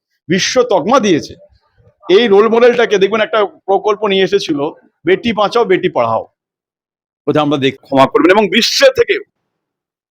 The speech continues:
তার প্রতিবাদ করা হয়েছে। এতটাই ভীত সন্ত্রস্ত হয়ে গেছে, তিনি কি বলছেন নিজেই জানেন না। অতএব তারা খেলার মাঠার আগেই দু দফা ভোটেই প্রমাণ হয়ে গেছে,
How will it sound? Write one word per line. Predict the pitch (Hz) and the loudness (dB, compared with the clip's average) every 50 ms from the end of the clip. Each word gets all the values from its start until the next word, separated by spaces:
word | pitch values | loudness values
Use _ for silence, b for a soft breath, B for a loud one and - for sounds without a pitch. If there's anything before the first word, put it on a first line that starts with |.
| _ _ _ | _ _ _
তার | - 160 143 | -2 -2 0
প্রতিবাদ | - 156 147 190 220 247 226 | 0 0 4 4 4 4 4
করা | - - 151 127 | 2 -2 -4 -4
হয়েছে। | 113 117 110 - - - _ _ _ _ _ _ _ _ _ _ _ _ _ _ _ _ _ _ _ | -4 -6 -8 -10 -14 -20 _ _ _ _ _ _ _ _ _ _ _ _ _ _ _ _ _ _ _
এতটাই | - 170 170 247 254 277 277 262 | -2 0 0 2 2 4 4 4
ভীত | 180 180 196 165 254 | 4 0 0 2 0
সন্ত্রস্ত | 247 - 196 196 190 - 277 269 - - 233 | 0 2 0 0 0 0 0 0 0 0 0
হয়ে | 196 208 | 2 2
গেছে, | 190 208 208 | 2 0 0
তিনি | - 208 208 | 0 -2 -2
কি | 175 - 226 220 | -2 0 0 2
বলছেন | 226 233 233 - 247 214 | 4 4 2 2 0 2
নিজেই | 190 180 196 190 | 2 4 4 4
জানেন | 175 151 135 127 | 4 2 0 -2
না। | 120 110 101 - _ _ _ _ _ _ _ _ - | -4 -8 -10 -16 _ _ _ _ _ _ _ _ -4
অতএব | 160 165 165 233 240 - 170 | -4 0 2 2 2 2 2
তারা | 190 190 202 196 | 2 2 2 0
খেলার | - - 165 180 185 190 | -2 -2 -2 0 0 0
মাঠার | 190 180 185 190 175 | 0 0 0 0 0
আগেই | 160 165 175 220 208 165 131 | 2 4 4 4 4 4 2
দু | 120 147 175 | 0 0 0
দফা | 180 190 180 185 190 | 2 2 2 2 2
ভোটেই | 156 156 165 165 240 247 | 2 0 0 0 -2 -2
প্রমাণ | - 185 185 214 262 277 | 0 0 2 2 2 4
হয়ে | 247 247 254 240 | 4 2 2 2
গেছে, | 254 349 - 247 | 0 -2 -4 -8